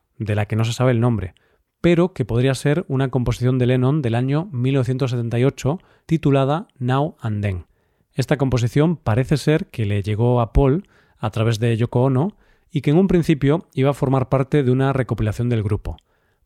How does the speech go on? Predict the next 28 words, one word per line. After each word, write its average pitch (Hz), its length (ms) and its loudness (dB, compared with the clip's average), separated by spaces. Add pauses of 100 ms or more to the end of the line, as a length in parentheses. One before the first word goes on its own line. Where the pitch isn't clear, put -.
(200)
Pero 123 240 2
lo 123 140 2
cierto 147 480 2
es 135 140 -2
que - 260 -6
se - 160 -6
descartó 110 600 0 (200)
porque 110 240 -2
el 110 60 0
otro 117 160 2
miembro 120 260 2
del 117 140 2
grupo, 139 340 0 (320)
George 120 300 0
Harrison, 131 500 0 (380)
dijo 127 340 0
que 120 100 -6
se 113 120 -4
negaba 113 360 2
a 120 60 0
trabajar 113 380 0
con 110 140 -2
ella 110 280 -2
porque - 240 -8
según 120 300 0
él 135 240 0 (320)
era 123 320 0
basura. 110 640 0